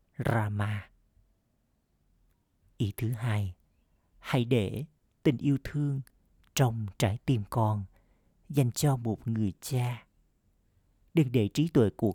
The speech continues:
con đi lang thang, chinh phục giấc ngủ và tiếp tục gia tăng sự tưởng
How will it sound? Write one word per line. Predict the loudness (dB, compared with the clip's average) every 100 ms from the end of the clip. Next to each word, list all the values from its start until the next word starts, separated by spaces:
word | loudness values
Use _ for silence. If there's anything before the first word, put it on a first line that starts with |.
| -2
con | -2 -2 -4 -10 _
đi | 0 0
lang | 0 -2 -4
thang, | -6 -6 -6 -8 _ _ _ _ _ _ _ _ _ _
chinh | -2 0
phục | 2 -2 0
giấc | 0 0 0
ngủ | 0 0 -2 -10 -14 _ _ _
và | -2 0 0
tiếp | -2 -4 0
tục | -2 -2
gia | -2 -4
tăng | -2 -2 -2 -4 -8 _
sự | -10 -2 -2 -2 -6 -16 _ 0
tưởng | 0